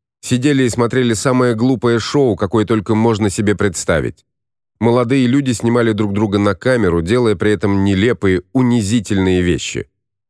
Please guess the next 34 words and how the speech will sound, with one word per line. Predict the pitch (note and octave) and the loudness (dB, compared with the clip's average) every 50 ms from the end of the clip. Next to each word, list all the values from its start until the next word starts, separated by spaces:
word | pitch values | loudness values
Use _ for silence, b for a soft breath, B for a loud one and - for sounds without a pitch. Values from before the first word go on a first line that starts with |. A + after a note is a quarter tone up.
| _ _ _ _ | _ _ _ _
Профессиональных | - A2 A2 - A#2 G#2 - B2+ A#2 A#2 A#2+ A2+ A2+ G#2+ G#2+ G#2 G2 | -2 -2 -2 -2 -2 -2 0 0 0 2 0 2 2 2 0 0 0
бейсбольных | G#2 A2 A2 G2+ G2 G#2 A#2 A2 G#2 G#2 G#2 F#2 - | 0 0 0 0 0 0 2 2 2 0 0 -2 -4
питчеров | - - - A#2 - - - E2+ D#2+ D#2 - | -2 -2 -2 -2 -2 -2 -2 -2 -2 -2 -4
привлекли | - G2 G#2 G2+ G#2 A2 F#2+ - A2 A2+ | -2 -2 0 0 0 -2 0 0 0 0
в | G#2 | 0
это | G2+ - G#2+ | 0 -2 -2
шоу, | G2 - - C3+ C3+ C3 A2 F#2+ | -4 -4 -2 0 0 2 0 -2
чтобы | - - - G2 G2+ | -2 -4 -2 -2 -2
швырять | F#2+ - - G2+ G#2+ A2 A#2 G#2+ F#2 - | -2 -2 0 0 0 2 0 -2 -2 -2
мяч | G#2 A2 A2+ A2 F#2 - | 0 0 0 0 -2 -6
в | - - - _ | -16 -18 -12 _
пах | - B2 B2 A2+ - - | -2 0 0 -2 -4 -4
каким-то | - G2 F2 A#2 A2 G2+ - G#2 | -6 -4 -2 -2 -4 -2 -2 -4
парням | E2 - G#2+ F#2+ G2+ G#2+ A2+ B2 A2 F#2 | -2 -2 -2 0 0 0 2 0 0 -2
с | E2+ | -4
сальными | - - - - A#2+ G#2+ G2+ G2+ G2 G#2 | -6 -6 -2 -2 0 0 2 0 2 0
волосами. | G2 F#2+ G#2 G#2 A2 A2 - - G2+ D#2+ C2+ B1 G1+ - _ _ _ _ _ _ _ _ _ _ _ _ _ _ - | 2 2 2 0 0 0 -2 -2 -2 -2 -2 -4 -8 -12 _ _ _ _ _ _ _ _ _ _ _ _ _ _ -4
Когда | G#2 G2+ G2+ A2+ A2 | -2 0 0 0 2
мяч, | G#2+ A2+ A#2+ A2 - - | 2 2 0 0 -2 -2
летящий | G2 G2 F#2 - G#2+ G2 - - F#2+ | -2 -2 0 0 -2 -2 -2 -4 -4
со | - G#2 | -4 -4
скоростью | F#2+ - - G2+ F#2+ F#2 - - G2+ G2 | -4 -2 -2 0 0 -2 -4 -4 -4 -4
десять | F2+ F2 F#2+ G#2 F#2 - F#2+ - | -2 -2 -2 -2 -2 -2 -6 -4
миль | G#2 G2+ G2 F#2 | -2 -2 -2 -2
в | - | -4
час, | - - G2+ F2 D#2+ | -2 -2 -2 -2 -2
попадал | - F2+ E2 G2+ F2+ F#2+ F#2+ F2+ | -6 -6 -4 -2 0 0 0 -2
в | D#2+ - | -2 -6
цель, | - - B2+ B2 A2+ - _ _ _ _ | -4 -2 -2 -2 -2 -4 _ _ _ _
парни | - C#3 C#3 C3+ B2 B2 | -2 0 0 0 2 0
от | A#2+ A#2 A2 G#2 | 0 0 0 -2
боли | G#2 A#2+ C#3 C3+ A#2+ A#2 | -2 0 0 2 0 0
сгибались | G2+ G2 G2 G2+ A2+ G2+ G#2+ A2+ A2 G#2+ F#2+ - | -2 -2 -2 -2 0 0 2 0 0 0 -2 -2
пополам. | - A2 E2 - A2 G#2+ G2+ E2+ C2 A1+ | -4 -4 0 0 0 2 2 0 -2 -4